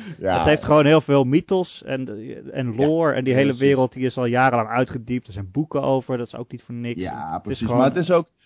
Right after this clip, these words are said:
Speaker 1: Halo vier en drie kon je gewoon in co-op spelen. En dat was fantastisch, weet je wel. Er zijn weinig shooters die dat zo goed doen.
Speaker 2: Ja, precies.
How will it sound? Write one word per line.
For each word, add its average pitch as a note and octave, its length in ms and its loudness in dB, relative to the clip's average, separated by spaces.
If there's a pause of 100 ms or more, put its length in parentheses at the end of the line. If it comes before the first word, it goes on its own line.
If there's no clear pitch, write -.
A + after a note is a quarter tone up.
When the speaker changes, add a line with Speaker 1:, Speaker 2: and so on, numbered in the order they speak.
Speaker 1:
Halo C#3+ 580 6
vier D#3 360 -2
en B2 140 2
drie C3 360 -2
kon C#3 180 2
je B2+ 80 4
gewoon A#2+ 280 6
in G#2+ 120 2
co-op A#2 280 4
spelen. A#2+ 400 0
En G#2+ 40 2
dat A2 100 2
was A#2 140 -6
fantastisch, G#2+ 580 -2
weet D#2+ 200 -4
je - 60 -14
wel. E2+ 160 -8
Er G#2+ 60 -8
zijn G#2+ 160 2
weinig G2+ 260 4
shooters F#2+ 260 -6
die G2 100 -4
dat F#2+ 180 0
zo - 120 -8
goed F#2 220 -2
doen. G2 240 2
Speaker 2:
Ja, C3+ 200 2
precies. - 540 -14